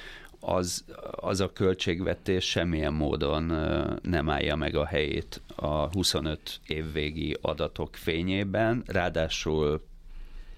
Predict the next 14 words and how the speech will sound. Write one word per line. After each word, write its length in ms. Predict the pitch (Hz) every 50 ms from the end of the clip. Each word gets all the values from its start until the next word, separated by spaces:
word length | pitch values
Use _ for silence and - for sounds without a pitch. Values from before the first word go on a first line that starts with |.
| - - - - - -
rengeteg, 880 | - 80 80 87 87 82 85 85 78 78 80 - 76 73 76 78 82 - -
számolatlan 800 | - - - - 87 85 82 80 76 78 82 - - 87 78 78
módosítás 880 | 82 80 78 73 - 82 82 - - 71 - - - 62 64 85 - -
volt 360 | 95 - 104 117 123 - - - - - - - - - - -
év 340 | - - - 85 85 - -
k-, 120 | - -
menet 440 | - 85 90 92 92 82 73 - -
közben 480 | - - 85 87 85 95 92 95 95 101
is, 360 | 107 110 - - - - - -
amit, 500 | - 76 65 60 - - - - - - -
ö, 420 | 87 78 71 71 71 67 69 80 80 - - - - -
amivel 400 | - - 87 98 98 95 101 95
egyébként 560 | 98 98 92 90 87 - - 98 87 87 85
a 260 | 92 87 85 65 -